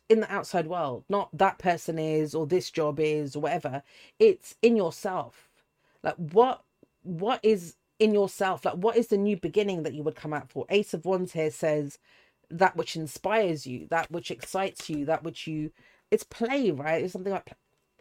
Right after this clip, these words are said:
you can't make this shit up now. So you got Seven of Cups, Seven of Swords, Seven of Pentacles. What is worth the time and effort?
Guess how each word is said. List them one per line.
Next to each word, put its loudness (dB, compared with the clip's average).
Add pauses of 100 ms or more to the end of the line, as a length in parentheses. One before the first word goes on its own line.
(280)
you -18
can't -6
make -8
this -8
shit -8
up -10
now. -10 (340)
So -6
you 0
got 0
Seven 2
of -2
Cups, -2
Seven 2
of -4
Swords, -2 (260)
Seven -4
of -10
Pentacles. -6 (100)
What 4
is 4
worth -2
the -8
time -6
and -8
effort? -8